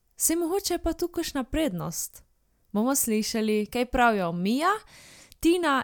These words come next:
in pa Žiga. Mija in Žiga obiskujeta filozofsko fakulteto, Tina pa študira na F D V-ju. Mija, povej mi, kaj je po tvojem mnenju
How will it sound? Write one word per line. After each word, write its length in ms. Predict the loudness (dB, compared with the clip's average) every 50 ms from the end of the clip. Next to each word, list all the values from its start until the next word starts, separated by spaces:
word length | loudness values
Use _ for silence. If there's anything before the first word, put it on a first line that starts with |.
| -2
in 200 | -2 -2 -2 0
pa 200 | 0 0 -2 -2 -2 -4
Žiga. 540 | -4 -2 -2 -2 -2 -4 -6 -8 -8 -8 -10 -14 _ _ -20 -20 -20 -20 -20 -20 -20 _ _ _ _ _ _ _ _ _ _ _ -2
Mija 400 | 2 2 2 4 4 2 2 2 2
in 300 | 0 2 2 4 4 4
Žiga 380 | 2 2 2 0 0 0 0 0
obiskujeta 800 | 0 -2 -4 -4 -4 -4 -2 0 0 0 0 0 -2 -4 -6 -6
filozofsko 760 | -6 -8 -6 -4 -4 -4 -2 -2 -4 -2 -2 -2 -2 -2 -2
fakulteto, 760 | -2 -2 -2 -2 -2 -2 0 0 0 0 0 0 0 0 0 -2 -8 -20 -20 -20 _ -6
Tina 320 | -2 -2 0 0 0 0 0
pa 180 | 0 0 0
študira 600 | 0 0 -2 0 2 2 2 4 4 2 2 2
na 220 | 2 0 0 -2 -2
F 140 | -2 -4 -2
D 140 | 0 0 0
V-ju. 460 | 2 2 2 2 2 2 0 0 -2 -4 _ _ _ _ _ -20 -20 -20 _ _ _ _ _ _ _ _ 2
Mija, 400 | 4 6 6 6 6 6 4 4
povej 420 | 2 2 0 2 4 4 4 4 4
mi, 220 | 2 0 -2 -4
kaj 200 | -4 0 2 2
je 60 | 2
po 160 | 4 4 2
tvojem 440 | 2 4 2 4 4 6 6 4 4
mnenju 560 | 4 4 4 4 4 4 4 2 2 0 -2